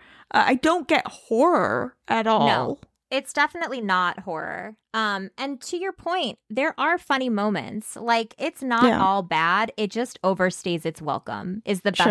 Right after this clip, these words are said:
Speaker 1: Sure.
Speaker 2: way that I can explain it. I think
Speaker 1: Fair.
Speaker 2: if they maybe wrapped it up a lot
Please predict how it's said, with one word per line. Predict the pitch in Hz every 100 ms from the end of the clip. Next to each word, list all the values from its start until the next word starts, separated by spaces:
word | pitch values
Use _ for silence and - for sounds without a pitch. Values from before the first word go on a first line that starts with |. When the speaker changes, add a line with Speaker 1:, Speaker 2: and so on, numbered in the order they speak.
| 208
Speaker 1:
Sure. |
Speaker 2:
way | 175 165
that | 160
I | 151
can | 151 170 160 160
explain | 175 - - 156 156
it. | - - _ _ _ _ -
I | 214 214 -
think | 233 240 262
Speaker 1:
Fair. | 254 240
Speaker 2:
if | 226 214 -
they | 220 208 202
maybe | 202 190 190 175
wrapped | 160 170 175 -
it | 180
up | 160 175 226 _ _ _ _ _ _ _ _ _ _ _ _ _ _
a | 202
lot | 180 180 180